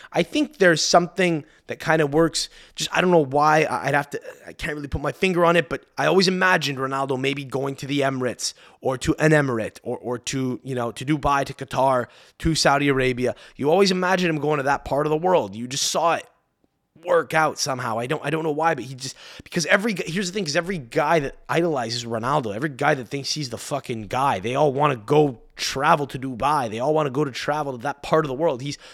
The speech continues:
he's a party boy. He's, he's, he's, he's Ibiza. He, he, you know, he would, he would open up a, a hotel in Mykonos. He has that hotel brand, Pestana, right?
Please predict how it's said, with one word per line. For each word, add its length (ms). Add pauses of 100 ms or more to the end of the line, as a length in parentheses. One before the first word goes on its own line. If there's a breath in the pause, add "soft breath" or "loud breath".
he's 180
a 40
party 420
boy. 320
He's, 220 (400 loud breath)
he's, 240
he's, 260
he's 380
Ibiza. 420
He, 220
he, 140
you 140
know, 200
he 180
would, 240 (1300 soft breath)
he 160
would 260
open 300
up 240
a, 420 (1120)
a 60
hotel 480
in 100
Mykonos. 460
He 120
has 180
that 260
hotel 380
brand, 400
Pestana, 680
right? 220